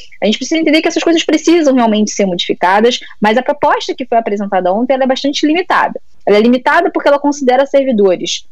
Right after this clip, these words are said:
futuros, ou seja, uma, toda uma sociedade, é, atual que vai continuar vivendo com as distorções geradas hoje em dia pelo serviço público.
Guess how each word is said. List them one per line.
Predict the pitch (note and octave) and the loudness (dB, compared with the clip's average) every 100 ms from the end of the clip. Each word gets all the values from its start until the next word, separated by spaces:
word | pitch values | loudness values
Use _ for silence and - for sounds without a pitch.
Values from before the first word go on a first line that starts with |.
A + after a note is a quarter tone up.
| - | -4
futuros, | D4 B3+ A3 C#4 - - - - - - - | -2 2 2 2 -2 -8 -18 -20 -20 -18 -4
ou | G#3 | 0
seja, | G3+ F#3 F#3 | 0 0 -2
uma, | - G#3+ A3+ A#3 - - - - | 0 0 2 0 -6 -18 -18 -2
toda | B3 C#4 | 0 2
uma | D4+ C#4 B3+ A#3+ A3+ G#3+ G#3+ | 0 0 0 0 0 -2 -4
sociedade, | - A3 A3 G3+ F#3+ F#3+ F3+ F3 D#3+ - - - | -4 -2 0 2 2 2 0 -4 -10 -12 -20 -4
é, | F#3 F#3+ | 2 2
atual | F#3 G3 A#3 G3+ F#3+ | 2 -2 0 2 2
que | F#3 G3+ | -2 -4
vai | G#3 G#3+ | -4 -2
continuar | B3+ B3 B3 A#3+ C#4+ G4 | -4 -2 0 2 2 0
vivendo | D4 A3+ G#3 G3 F#3+ F3 F3 | -2 -4 -4 -4 -2 -4 -2
com | A3+ G3+ F#3 - | 0 0 0 -2
as | G#3+ | -2
distorções | G3+ - G#3+ - F#3 F#3+ | -2 -2 -4 -4 -6 -6
geradas | G3 G#3 G#3 A#3+ G4 F#4+ - - - | 0 2 4 2 2 0 -2 -10 -4
hoje | G3 G#3+ G#3+ | 2 4 2
em | |
dia | F#3+ F3+ F3+ | 2 0 0
pelo | F3+ F#3+ | 0 -2
serviço | - G3 F3+ F#3 | 0 -2 -2 -4
público. | - E3 G#3+ - | -6 -2 -2 -2